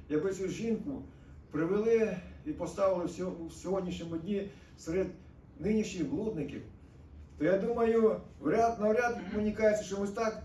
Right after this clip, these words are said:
що навряд чи вона осталася б живою. Тому що її побили б, напевно, камнями. Мені чомусь так кажеться. Тому що, якщо люди не бояться, е, Ісуса Христа, не приймають, то тим більше таку справу звершити,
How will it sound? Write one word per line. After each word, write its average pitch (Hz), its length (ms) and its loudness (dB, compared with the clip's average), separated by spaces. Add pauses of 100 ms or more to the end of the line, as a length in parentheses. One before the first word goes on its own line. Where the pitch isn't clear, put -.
(160)
що 180 180 4
навряд 202 440 4
чи 220 100 -6
вона 220 220 6
осталася 214 440 2
б 170 60 -6
живою. 160 440 -2 (800)
Тому 190 300 2
що 208 120 0
її 214 140 2
побили 208 360 0
б, 180 60 -4
напевно, 175 360 2
камнями. 151 500 -2
Мені 147 140 -4
чомусь 160 260 -6
так 170 180 -4
кажеться. 143 500 0 (520)
Тому 190 200 2
що, 202 360 8 (360)
якщо 208 260 0
люди 214 200 0
не 202 100 0
бояться, 196 680 4 (320)
е, 151 480 8
Ісуса 175 460 -2
Христа, 170 420 0
не 185 80 0
приймають, 160 580 0 (420)
то 165 360 6 (400)
тим 160 140 -2
більше 175 260 -4
таку 160 240 -4
справу 143 380 4
звершити, 135 540 -4